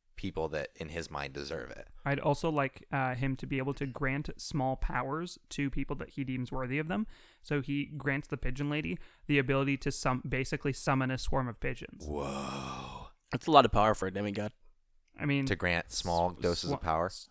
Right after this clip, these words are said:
Speaker 2: summon a small swarm of pigeons?
Speaker 3: No, the ability to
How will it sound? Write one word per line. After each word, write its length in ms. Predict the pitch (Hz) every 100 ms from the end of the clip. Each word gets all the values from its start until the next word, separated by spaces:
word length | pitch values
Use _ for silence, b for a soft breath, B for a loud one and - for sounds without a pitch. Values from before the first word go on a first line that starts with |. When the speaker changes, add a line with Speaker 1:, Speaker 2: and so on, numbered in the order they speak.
| -
Speaker 2:
summon 380 | - 143 143 139
a 80 |
small 260 | 131 - 135
swarm 260 | - 139 131
of 100 | -
pigeons? 480 | 123 135 156 - _ b b b b
Speaker 3:
No, 260 | 147 156 123
the 200 | 101 131
ability 380 | 127 127 123 120
to 640 | - 123 117 113 104 90